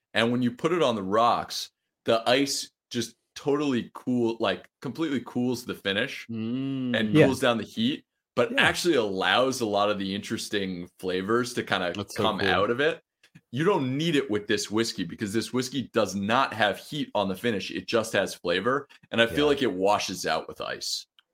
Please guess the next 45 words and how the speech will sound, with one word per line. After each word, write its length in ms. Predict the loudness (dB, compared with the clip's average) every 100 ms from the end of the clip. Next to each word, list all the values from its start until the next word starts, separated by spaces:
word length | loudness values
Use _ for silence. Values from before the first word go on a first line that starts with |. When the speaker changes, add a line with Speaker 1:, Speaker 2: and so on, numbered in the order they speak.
| 0
Speaker 1:
I 80 | 2
Speaker 3:
Yeah. 80 | 4
Speaker 1:
feel 140 | 4
like 160 | 2 0
you 80 |
just, 340 | 0 0 0 -4
you 80 | -4
put 140 | 0
it 60 | 0
on 100 | 0
the 80 | 2
rocks 360 | 2 0 -2
and 100 | -10
it's 140 | -10 -4
like, 240 | -4 -4 _ _ _ -4
nope, 320 | 0 0 -4 _
it's, 280 | -6 -6 -6
it 160 | -6 -2
just, 560 | 2 2 0 -6 -10 -12 _ _ _ -2
we've, 300 | 0 0 -2
we've 180 | -2 0
not 180 | 4 4
only 260 | 2 0 -4
killed 520 | -4 0 2 0 -4
the 460 | -12 -4 -2 -2 0
big 300 | 0 0 -4 -14
hump 500 | -10 -2 -2 -2 -8 -10 -4
in 220 | -4 0
the 340 | 0 2 0 -4
seven 420 | -8 0 0 0 -4
to 120 | -4
nine 280 | -2 -2 -4
stretch 400 | -2 0 0 -2
we 80 |
were 80 | -2
talking 300 | 0 0 0
about 220 | 0 0 -2
before 480 | -6 -2 0 2 2
Speaker 2:
Yeah. 260 | 2 2 0
Speaker 1:
and 140 | -4 -2
Speaker 2:
Mm-hmm. 100 | 0
Speaker 1:
muted 340 | 0 2 2
it, 200 | 2 0 -6 _ _ 0
but 180 | 0 2
you, 180 | -4